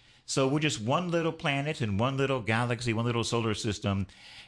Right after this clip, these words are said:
And the planet just happened to come about. And so you and I on the planet, we are even more of an accident. It has led directly to atheism and despair, depression and misery,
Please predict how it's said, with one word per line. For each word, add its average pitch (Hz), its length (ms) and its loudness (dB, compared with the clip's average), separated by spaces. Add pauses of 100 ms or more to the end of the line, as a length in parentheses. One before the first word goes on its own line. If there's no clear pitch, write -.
(100)
And 98 320 2
the 101 100 2
planet 160 400 0
just 123 160 -2
happened 156 340 0
to 160 80 0
come 147 160 -4
about. 127 540 2 (140)
And 101 60 -6
so 123 100 2
you 127 180 4
and 143 100 0
I 127 240 2
on 123 200 0
the 185 100 0
planet, 208 520 0 (220)
we 123 180 4
are 131 60 2
even 123 360 0
more 110 300 0
of 92 140 -2
an 85 120 -2
accident. 76 640 -4 (440)
It 147 100 6
has 110 200 2
led 135 440 0
directly 110 1040 0 (100)
to - 200 0
atheism 67 600 -2 (800)
and 80 300 2 (100)
despair, - 800 0 (680)
depression 78 840 2 (360)
and 69 240 0
misery, - 540 -2